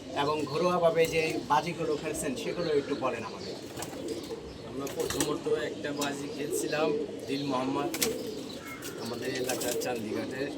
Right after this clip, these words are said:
Speaker 2: ওনার সাথে খেলছিলাম। ওই বাজিটা জিতছি চল্লিশ কিলো, ওটাও জিতছি। আকাশের সাথে একটা বাজি হয়েছিল, ওইটাও চল-, চল্লিশ, ইয়া, সত্তর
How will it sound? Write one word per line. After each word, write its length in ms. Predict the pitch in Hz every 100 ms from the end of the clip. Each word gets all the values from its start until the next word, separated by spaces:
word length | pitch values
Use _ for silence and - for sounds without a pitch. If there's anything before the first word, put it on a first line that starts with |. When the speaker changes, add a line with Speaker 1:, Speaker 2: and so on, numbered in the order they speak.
| -
Speaker 2:
ওনার 200 | 127 120
সাথে 260 | - - -
খেলছিলাম। 420 | 135 - 123 127 -
ওই 220 | - 120 120
বাজিটা 400 | 120 110 104 117
জিতছি 380 | 117 104 - - - - - - 381 - -
চল্লিশ 300 | 117 113 113 -
কিলো, 200 | 110 107 - - - - - - 71 -
ওটাও 200 | - 120
জিতছি। 460 | 117 113 - - 127 135 - - -
আকাশের 380 | 113 110 120 143
সাথে 300 | 127 135 135
একটা 200 | 127 139
বাজি 300 | 123 127 120
হয়েছিল, 360 | 123 120 127 131
ওইটাও 420 | 127 113 127 131 - 113
চল-, 600 | 135 127 - - - -
চল্লিশ, 280 | 143 131 135 143
ইয়া, 220 | 139 113
সত্তর 360 | 139 143 -